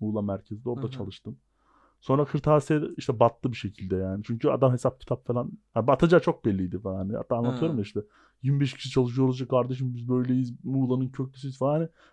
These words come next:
Speaker 1: ertesi gün dükkanı ben açtım falan. Hani öyle bir, öyle bir dükkandan söz ediyoruz yani.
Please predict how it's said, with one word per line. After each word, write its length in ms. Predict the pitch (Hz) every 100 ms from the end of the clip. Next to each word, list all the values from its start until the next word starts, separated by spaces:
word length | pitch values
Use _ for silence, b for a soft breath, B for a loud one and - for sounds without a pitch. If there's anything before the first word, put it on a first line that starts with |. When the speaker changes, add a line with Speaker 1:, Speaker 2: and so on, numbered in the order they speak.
| -
Speaker 1:
ertesi 240 | 127 147
gün 100 | 147
dükkanı 340 | 123 - 131 123
ben 120 | 117
açtım 280 | 101 - 95
falan. 200 | 98 98
Hani 160 | 101
öyle 240 | 123 113 107
bir, 240 | 107 104
öyle 200 | 110 120
bir 60 | 123
dükkandan 400 | - 104 98 101
söz 200 | 117 101
ediyoruz 380 | 98 98 98
yani. 240 | 92 101